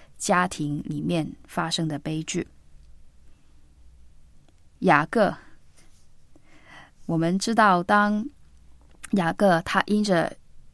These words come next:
欺骗自己的兄长，以至于他要逃离自己的家，然后要逃到舅舅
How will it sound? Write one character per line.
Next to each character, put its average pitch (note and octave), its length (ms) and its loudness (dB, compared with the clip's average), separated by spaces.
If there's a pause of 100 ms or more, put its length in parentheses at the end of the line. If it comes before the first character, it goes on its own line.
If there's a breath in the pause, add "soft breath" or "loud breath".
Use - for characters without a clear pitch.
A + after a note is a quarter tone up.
欺 - 220 4
骗 B3 240 4
自 G#3+ 160 -4
己 G3 120 -8
的 D3+ 140 -6
兄 F3+ 340 -2
长， D3+ 220 -2
以 D3+ 100 -6
至 F#3 200 -4
于 E3 140 -4
他 F3+ 240 -4
要 E3 240 -2 (240 soft breath)
逃 D#3 320 2
离 D#3+ 160 0
自 F#3 160 -6
己 - 120 -10
的 - 160 -8
家， D3+ 400 -4 (600 soft breath)
然 E3 240 -2
后 E3+ 320 0 (420 soft breath)
要 D#3+ 420 0 (640)
逃 D#3+ 260 -2
到 D#3+ 240 0
舅 B3 260 2
舅 E3 280 -2